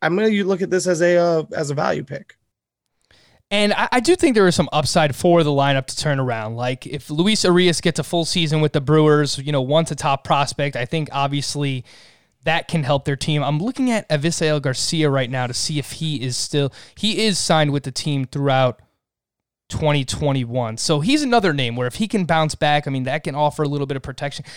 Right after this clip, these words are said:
Speaker 2: They have some guys that can be better here in this Brewers lineup. So, uh, that's the only thing that I'm worried about. But I think once upon a time, we said that about Freddie Freeman a couple years ago when the, the Braves were going through a rebuild. We're a little bit worried, all right, what's gonna happen with Freddie Freeman? He was still awesome.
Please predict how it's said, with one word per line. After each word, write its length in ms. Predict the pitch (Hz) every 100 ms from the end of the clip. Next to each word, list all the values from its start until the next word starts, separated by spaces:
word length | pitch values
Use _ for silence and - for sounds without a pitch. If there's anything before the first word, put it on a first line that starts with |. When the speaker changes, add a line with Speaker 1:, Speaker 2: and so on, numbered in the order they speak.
| -
Speaker 2:
They 100 | 233
have 220 | 262 330
some 180 | - 247
guys 260 | 220 214
that 100 | 190
can 100 | -
be 80 | 170
better 280 | 135 143 117
here 160 | 117 123
in 80 |
this 120 | 127 -
Brewers 320 | 139 135 123
lineup. 240 | 123 110
So, 240 | - 135 123 - -
uh, 100 | -
that's 240 | 156 233 -
the 100 | 240
only 260 | 226 240 233
thing 180 | 202
that 120 | 185 160
I'm 160 | 147
worried 240 | 151 156 147
about. 320 | 147 143 135
But 300 | 151 139 -
I 500 | _ _ _ _ -
think 200 | 285 151
once 260 | 123 185 190
upon 260 | - 180
a 60 | 170
time, 360 | - 160 175
we 120 | 135 123
said 280 | - 151
that 160 | 156 156
about 220 | 135 127
Freddie 260 | - 143 139
Freeman 520 | - 143 156 156 151
a 60 | -
couple 260 | 160 147
years 200 | 139 143
ago 160 | - 147
when 180 | 120 120
the, 200 | 117 120
the 140 | 127
Braves 340 | 123 147 170
were 100 | 139
going 240 | 143 151 143
through 180 | 147 143
a 20 |
rebuild. 560 | 143 143 139 143 139
We're 120 | 120 113
a 120 | 165 _ _
little 320 | - 151 190
bit 160 | 175 151
worried, 300 | 160 165 160
all 100 | 147
right, 60 | 143
what's 200 | 147 -
gonna 120 | 143
happen 220 | 147 143
with 120 | 135
Freddie 200 | - 143
Freeman? 340 | - 151 147 131
He 160 | 156
was 140 | 151 147
still 280 | - 143 -
awesome. 460 | 143 - 156 147